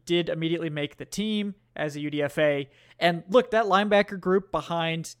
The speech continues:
like, Caden Ellis and Troy Anderson is basically wide open. So there's certainly an opportunity for him. Um,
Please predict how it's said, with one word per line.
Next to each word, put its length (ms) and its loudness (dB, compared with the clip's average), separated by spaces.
like, 160 -6
Caden 300 -2
Ellis 380 2
and 260 -10
Troy 180 -4
Anderson 400 -6
is 140 -8
basically 380 -6
wide 260 0
open. 240 -6
So 100 -10
there's 160 -6
certainly 220 -4
an 60 -6
opportunity 560 -8
for 200 -10
him. 260 -8
Um, 480 0